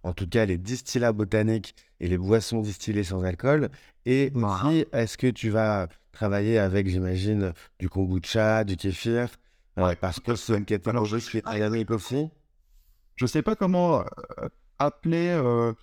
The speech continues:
Speaker 2: je parle beaucoup de boissons alternatives, de sodas alternatifs. Euh,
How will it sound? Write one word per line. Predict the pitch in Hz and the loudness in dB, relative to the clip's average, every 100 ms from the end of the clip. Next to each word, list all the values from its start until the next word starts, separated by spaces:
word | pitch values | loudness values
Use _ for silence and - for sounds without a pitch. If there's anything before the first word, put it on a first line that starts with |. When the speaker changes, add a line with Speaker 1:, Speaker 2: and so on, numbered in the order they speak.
| _ | _
Speaker 2:
je | - | -12
parle | - 147 | -2 0
beaucoup | 135 143 175 | 0 -4 -2
de | 147 | -2
boissons | 120 156 147 175 | 2 2 2 2
alternatives, | 160 143 143 135 - 139 139 143 | 2 4 2 2 -2 -2 0 0
de | 117 | 0
sodas | 107 151 147 151 | -2 0 2 2
alternatifs. | 139 131 131 127 - 165 - 110 - _ _ _ - | 2 2 2 2 -2 -6 -4 -10 -12 _ _ _ -4
Euh, | 104 117 113 110 110 110 | 0 2 2 2 2 0